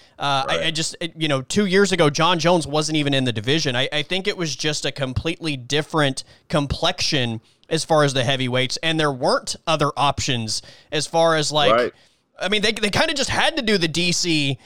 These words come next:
Speaker 1: Stipe trilogy, like, over and, you know, they just had to keep making those fights 'cause there weren't as many options. And right now, there are a lot of options, a lot of different ways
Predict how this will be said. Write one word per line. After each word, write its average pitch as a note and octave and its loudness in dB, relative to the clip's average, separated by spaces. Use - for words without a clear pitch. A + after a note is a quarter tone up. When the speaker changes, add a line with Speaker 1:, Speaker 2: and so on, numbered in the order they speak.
Speaker 1:
Stipe E3 0
trilogy, D#3+ 2
like, D3 2
over E3+ 6
and, E3 4
you F3 2
know, D3+ 4
they E3+ 2
just F#3+ -4
had A3+ 0
to G#3+ 0
keep G3+ -6
making G3+ 0
those D#3+ 0
fights B3 2
'cause F#3+ -4
there F3 4
weren't F3+ 2
as E3+ 0
many E3 2
options. D3+ 0
And C3 -2
right E3 2
now, E3 4
there C#3+ 2
are C3+ 6
a B2+ 2
lot C#3+ 2
of D#3 2
options, D3+ 2
a C3 -2
lot C#3 2
of D#3 0
different D3 -2
ways C#3 2